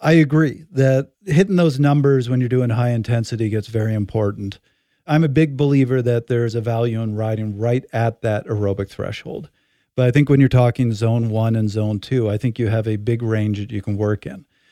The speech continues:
The only thing I'll stand on there, which is the old school notion, which I, I still have some belief in, is there are certain things that start to max out right around that sixty-five percent of V O two max. And if you're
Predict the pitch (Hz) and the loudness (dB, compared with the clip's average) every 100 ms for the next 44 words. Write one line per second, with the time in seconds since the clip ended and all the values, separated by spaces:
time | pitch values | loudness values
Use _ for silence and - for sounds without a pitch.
0 | _ - 131 147 156 147 131 135 - 127 | _ -2 2 4 4 4 4 2 0 0
1 | 123 120 110 107 117 139 127 120 131 143 | 0 0 -2 -2 -4 -2 -4 0 2 2
2 | 123 127 - 135 135 127 107 98 - 92 | 0 -2 -2 0 2 2 0 -4 -8 -6
3 | 170 - 131 120 110 - 113 110 123 110 | -8 -6 -6 -2 -2 -2 -4 -2 -2 0
4 | 110 110 113 117 113 110 98 - 107 107 | 0 0 0 2 2 0 -2 -4 -4 -2
5 | 139 110 104 - _ _ _ _ _ _ | 2 2 2 -2 _ _ _ _ _ _
6 | - 123 123 110 147 151 156 135 120 113 | 0 4 4 2 2 2 2 2 2 2
7 | 120 - - 107 107 113 113 107 104 107 | -4 -4 0 0 0 0 0 -2 -2 -2
8 | 101 - 107 104 110 110 117 110 - 113 | -4 -2 -2 0 0 0 0 -2 -4 -6
9 | - 110 104 107 117 - 101 101 98 101 | -6 -2 -2 0 -2 -2 -2 -2 -2 -2
10 | 101 101 120 139 113 92 117 - - _ | -2 -2 0 2 2 0 -4 -10 -18 _
11 | _ _ _ _ - 117 113 113 190 135 | _ _ _ _ -2 2 2 2 2 0
12 | - 127 123 117 | 4 4 4 2